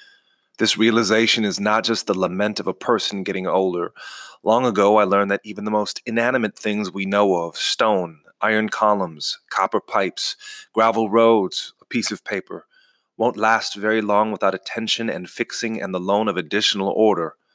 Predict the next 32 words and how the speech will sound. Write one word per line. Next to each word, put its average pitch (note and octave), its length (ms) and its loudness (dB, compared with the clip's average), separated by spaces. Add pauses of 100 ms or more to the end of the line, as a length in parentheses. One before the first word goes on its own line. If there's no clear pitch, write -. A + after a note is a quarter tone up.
(320)
Existence, A#2+ 800 0
it G2+ 100 -6
seems, A2+ 400 -2
is F2+ 140 -4
chiefly G#2+ 480 -2
maintenance. G2 720 -4 (920)
What B2 80 4
has B2+ 140 4
surprised D3 420 2
me G2+ 80 2
recently F#2 400 -2
is F#2+ 80 -4
how G#2+ 220 0
unstable G2+ 640 0
even A2+ 240 -4
the B2 120 -2
intangible F#2 680 -6
is. D2 320 -10 (760)
Keeping G#2+ 280 2
a - 20 4
website G2+ 540 4
or G#2 120 6
a F#2+ 60 2
software G2 460 2
program F2+ 420 -2
afloat F2 360 -2
is F2+ 100 -6
like F#2+ 160 -4
keeping G2 340 -8
a F#2+ 40 -4
yacht F#2+ 300 0
afloat. E2 440 -10